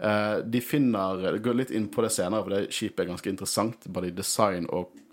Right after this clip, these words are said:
historie, som metahistorie. Eh, men dette er en Hera-episode, og, eh, de vet om et skip og, eh, over planeten Ryloth. De har en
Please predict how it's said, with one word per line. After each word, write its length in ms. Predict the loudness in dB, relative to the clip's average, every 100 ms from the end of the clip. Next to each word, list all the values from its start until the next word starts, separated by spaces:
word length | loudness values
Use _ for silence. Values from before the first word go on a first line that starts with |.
| -4
historie, 640 | 0 2 2 2 0 -2 -2
som 160 | 0 0
metahistorie. 640 | 0 -2 -2 -2 -4 -6 -12 -20 -20 -20 -8
Eh, 140 | 2 4
men 80 | 6
dette 180 | 4 4
er 20 |
en 80 | 4
Hera-episode, 840 | 4 2 0 -2 -6 -2 2 2 0 -4 2
og, 360 | 4 4 2 2
eh, 360 | 4 4 2 0 -10 -20 _
de 260 | -2 2 2
vet 340 | 4 2 2 -2
om 100 | -2
et 160 | -2
skip 520 | -2 0 0 -2 -10 -10 -2
og, 400 | 0 0 0 -4
eh, 60 | -8 -18 _ _
over 360 | 6 6 4 -4
planeten 640 | -2 0 0 -2 -6 -6 -8 -12 _ _
Ryloth. 520 | 4 4 2 -6 -14 -14 -4
De 120 | 2
har 240 | 4 4 2
en 220 | -4